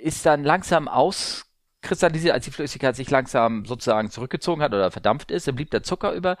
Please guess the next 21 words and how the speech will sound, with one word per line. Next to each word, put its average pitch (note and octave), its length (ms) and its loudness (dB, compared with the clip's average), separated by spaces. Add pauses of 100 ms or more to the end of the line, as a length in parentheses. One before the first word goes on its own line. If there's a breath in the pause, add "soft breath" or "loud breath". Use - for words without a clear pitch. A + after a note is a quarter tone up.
(260 loud breath)
und B2 100 -10
dieser B2 220 0
Zucker F3+ 320 0
war, D3 340 6
ab - 140 0
einem B2+ 140 2
bestimmten, D#3 520 -6
äh, - 240 -12
Zustand D3 320 -6
war B2 80 6
der A2+ 140 6
leitfähig C3 640 2 (340 loud breath)
und C3 160 -6
hat D#3 200 -2
gewisse D#3 320 -2
Brücken C3 360 -4
dann G2+ 220 -2
auf A2 120 -4
der G#2+ 100 -2
Platine A2 420 -6
geschlossen. F#2+ 460 -8